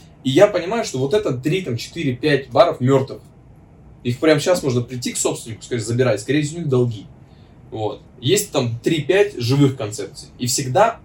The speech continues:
во, в любом городе, куда бы я ни приезжал, есть один бар, который лучший в городе. Который все говорят,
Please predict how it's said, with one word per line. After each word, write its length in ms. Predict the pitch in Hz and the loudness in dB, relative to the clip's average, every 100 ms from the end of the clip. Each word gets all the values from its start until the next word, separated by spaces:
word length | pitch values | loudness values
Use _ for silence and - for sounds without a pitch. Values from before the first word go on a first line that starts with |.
| 117 123 | -4 2
во, 120 | 135 | 4
в 80 | 147 | 6
любом 380 | 151 160 135 | 6 4 4
городе, 240 | 123 107 104 | 2 0 -4
куда 220 | 110 113 | -2 -2
бы 80 | 104 | -2
я 40 | 104 | -6
ни 80 | |
приезжал, 240 | 110 127 139 | -8 -4 0
есть 260 | 127 120 - | 0 2 4
один 500 | 123 123 135 123 - - - - | 4 4 0 0 -2 -12 -20 0
бар, 240 | 127 170 - | 4 4 2
который 300 | 120 135 113 | -6 -4 -4
лучший 300 | 113 101 90 | -6 -12 -12
в 40 | |
городе. 300 | 98 - - - - - - - - | -12 -14 -18 -20 -20 -20 -20 -20 -6
Который 300 | 139 131 151 | 0 2 2
все 200 | 120 170 | 4 2
говорят, 300 | 131 120 104 | 4 4 2